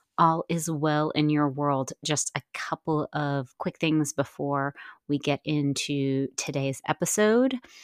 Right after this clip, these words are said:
I wanted to let you know that the holiday continues in terms of a Cyber Monday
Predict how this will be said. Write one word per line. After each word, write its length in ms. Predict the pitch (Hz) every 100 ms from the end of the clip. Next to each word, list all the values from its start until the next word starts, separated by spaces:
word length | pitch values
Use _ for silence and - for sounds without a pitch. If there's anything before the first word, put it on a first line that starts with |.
| - -
I 60 | 151
wanted 240 | 165 147
to 160 | - 151
let 140 | 151
you 160 | 151 151
know 320 | 139 139 147
that 260 | 139 135 -
the 220 | 131 147 135
holiday 500 | 131 135 139 143 135
continues 960 | 151 139 160 190 185 131 127 127 - - - - - 151
in 160 | 143
terms 420 | - 156 139 139 -
of 640 | 160 147 139 143 143 135 147 - - - - 147
a 200 | 151 143
Cyber 680 | - - 147 156 156 160 151
Monday 840 | 143 143 135 139 143 139 139